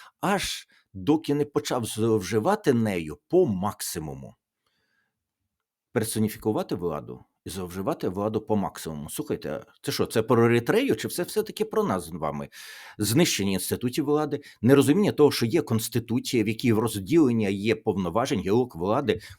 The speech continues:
повне відторгнення цього розуміння. «Я так хочу», «Держава — це я».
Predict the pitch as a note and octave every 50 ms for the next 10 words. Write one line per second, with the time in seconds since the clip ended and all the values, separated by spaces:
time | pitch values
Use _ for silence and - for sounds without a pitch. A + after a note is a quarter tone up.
0 | _ - D3+ E3 E3+ F3 C3 G#2+ G2 - - - B2+ C#3+ D3 E3 D#3+ D#3 C#3+ C#3+
1 | - C#3+ B2+ C#3 C#3+ A#2+ C#3 C#3+ C#3+ C#3+ C3+ C3 B2 G#2+ - - - - - _
2 | _ F2+ A2+ B2+ - - A2 - - - - B2 D3+ D3+ - - - - _ _
3 | _ _ _ - F#2 A#2+ A2 G#2 C#3 E3 E3 C#3 A#2 - - C3 A2+ F#2 F#2+ G#2
4 | A#2 C#3+ B2